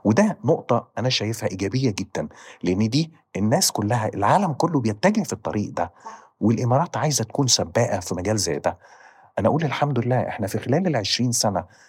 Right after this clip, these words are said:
بقينا، آه، أعتقد في الخليج كله دلوقتي بقينا من أعلى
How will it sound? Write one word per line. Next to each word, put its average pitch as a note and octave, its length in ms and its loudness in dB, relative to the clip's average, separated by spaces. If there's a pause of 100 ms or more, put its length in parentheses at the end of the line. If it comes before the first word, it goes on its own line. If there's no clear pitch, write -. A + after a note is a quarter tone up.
(180)
بقينا، E3+ 480 2 (560)
آه، A2 140 -4 (200)
أعتقد - 380 -2
في - 80 -6
الخليج A#2+ 360 -2
كله B2 280 -2
دلوقتي G2+ 460 -6 (320)
بقينا C3 220 -2
من G#2+ 180 -2 (120)
أعلى C#3+ 320 0